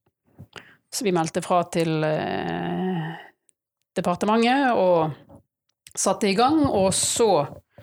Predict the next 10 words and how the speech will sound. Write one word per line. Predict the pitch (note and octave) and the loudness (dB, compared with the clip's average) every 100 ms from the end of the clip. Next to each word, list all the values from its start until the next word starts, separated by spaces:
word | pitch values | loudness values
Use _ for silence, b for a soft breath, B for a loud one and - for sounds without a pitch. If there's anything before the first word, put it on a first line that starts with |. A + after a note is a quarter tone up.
| B B B B B - | B B B B B -16
har | - D#4+ | -2 2
vi | |
hatt | A#3+ A#3+ | 4 4
en | A3 | 0
prosess | - G3+ G#3 - | 0 0 0 0
som | G3+ | 0
har | F3 | 0
gått | F3+ F#3 - | 0 -2 -2
over, | F3+ E3+ E3 D3+ D#3+ | 0 2 2 0 0
eh, | C#3+ D3 - - | -2 -2 -2 -4